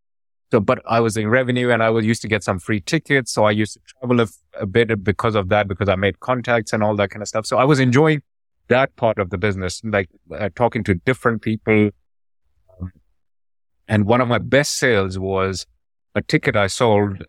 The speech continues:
to this guy, and I made only one pound on it. But then that became a business, uh, a long-term business contact, because that was a f-, my first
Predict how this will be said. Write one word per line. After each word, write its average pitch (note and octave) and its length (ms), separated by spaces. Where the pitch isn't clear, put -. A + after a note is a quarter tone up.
to A#2 100
this G#2+ 180
guy, A2+ 280
and G#2 180
I G#2 60
made A#2 280
only A2 220
one A2+ 220
pound B2+ 260
on F#2 100
it. F2 120
But A2 160
then A#2+ 220
that A#2 200
became A2+ 360
a G2 80
business, A2+ 640
uh, F2+ 360
a F#2 100
long-term A#2+ 540
business A2 400
contact, G2 440
because G#2 200
that A#2+ 120
was C3 140
a A#2+ 40
f-, - 200
my A#2 160
first C#3 380